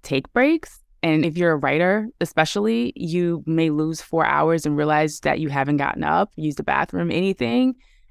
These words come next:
And so even if you have to set an alarm, or I don't know about you, but my personal assistant is Siri on my iPhone. She reminds me of everything. And that helps me to <laughs> remember that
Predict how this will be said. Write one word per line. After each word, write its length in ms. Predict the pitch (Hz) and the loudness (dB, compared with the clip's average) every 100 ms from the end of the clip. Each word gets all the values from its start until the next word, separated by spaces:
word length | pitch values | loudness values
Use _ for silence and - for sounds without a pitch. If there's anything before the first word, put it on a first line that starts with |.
| - | -4
And 160 | 180 | -4
so 480 | - 190 165 160 160 - | 0 2 4 4 0 -4
even 220 | - 240 | 0 2
if 80 | 269 | 2
you 40 | 247 | 2
have 100 | 220 | -2
to 60 | |
set 120 | 196 | -2
an 80 | 180 | 0
alarm, 560 | 156 135 139 170 220 254 _ _ - | 0 0 0 2 0 0 _ _ -4
or 400 | 170 160 151 - - | 0 2 2 0 0
I 80 | - | 0
don't 140 | 196 | 2
know 80 | 180 | 2
about 220 | 160 151 | 2 2
you, 180 | 151 180 | 0 -2
but 120 | 180 | 0
my 120 | 156 | 0
personal 480 | 147 - 165 - 170 | 0 -2 -4 0 -2
assistant 640 | 160 - 147 - 175 170 - | -2 -4 -6 -4 -4 -2 -2
is 140 | 147 143 | -4 -4
Siri 640 | - 143 156 190 233 262 _ - | -2 0 2 0 0 -4 _ -4
on 200 | 160 156 | 0 2
my 420 | 151 143 143 143 - | 2 2 0 -2 -2
iPhone. 600 | 139 151 208 240 277 285 - _ _ _ _ - | -2 0 0 0 0 0 -4 _ _ _ _ -10
She 180 | - 262 | -2 2
reminds 340 | 269 247 247 | 6 6 4
me 80 | 233 | 2
of 100 | 208 | 0
everything. 640 | - 208 240 202 151 - - | 0 2 2 2 -2 -2 -4
And 560 | 170 165 165 156 151 160 | -2 2 2 2 0 -2
that 260 | 165 165 185 | 0 2 4
helps 320 | 185 185 - | 0 0 -2
me 160 | 170 160 | -2 0
to 380 | - 160 175 226 _ _ | 2 2 2 -2 _ _
<laughs> 240 | _ - | _ 0
remember 760 | 254 196 175 202 185 160 139 139 _ _ _ - | 2 4 2 4 4 4 2 -4 _ _ _ -8
that 500 | 151 160 151 147 - | 0 2 4 2 0